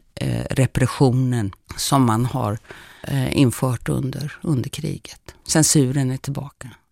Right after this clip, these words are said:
Deportationer är tillbaka. Angiverisystemet är tillbaka.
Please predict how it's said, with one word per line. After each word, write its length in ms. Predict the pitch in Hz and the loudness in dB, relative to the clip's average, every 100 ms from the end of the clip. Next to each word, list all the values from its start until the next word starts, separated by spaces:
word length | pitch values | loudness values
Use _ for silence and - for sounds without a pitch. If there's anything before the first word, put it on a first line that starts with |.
| - | -4
Deportationer 880 | 143 - 143 - 139 123 123 127 | -2 0 -2 0 0 2 0 -4
är 60 | 127 | -6
tillbaka. 680 | - 135 127 143 - - 139 - _ - | -8 -10 -10 -12 -16 -16 -18 -20 _ 0
Angiverisystemet 1300 | 160 139 143 139 135 139 - - - 143 131 139 - | 4 6 4 2 0 -2 -2 -6 -4 -4 -4 -8 -12
är 60 | - | -14
tillbaka. 540 | - - 123 - - | -14 -18 -18 -18 -20